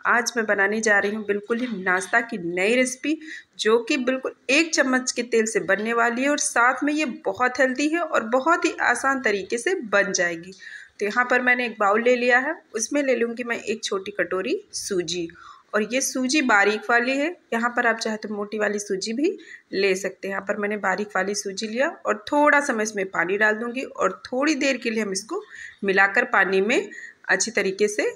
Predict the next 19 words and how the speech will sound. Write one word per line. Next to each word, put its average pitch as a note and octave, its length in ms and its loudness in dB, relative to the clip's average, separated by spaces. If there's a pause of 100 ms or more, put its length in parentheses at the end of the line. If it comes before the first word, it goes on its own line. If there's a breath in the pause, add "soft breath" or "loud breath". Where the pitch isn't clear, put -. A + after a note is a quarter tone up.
(240)
थोड़ी A3+ 120 4
देर G#3+ 160 2
के G3+ 120 -8
लिए G3 60 2
इसको F#3+ 220 -2
ऐसे F#3 240 2
ही A#4 160 0 (120)
छोड़ G3 240 0
देंगे, A#3 260 -4
ताकि A3+ 320 -2
इसमें A#3+ 220 -6
छु-, - 240 -12
थोड़ा C#4+ 320 4
बहुत C4+ 300 0
जो A#3+ 80 0
है A3+ 140 0
ना D4+ 140 -2 (140)
फूल A3+ 200 0
ना D4 80 -2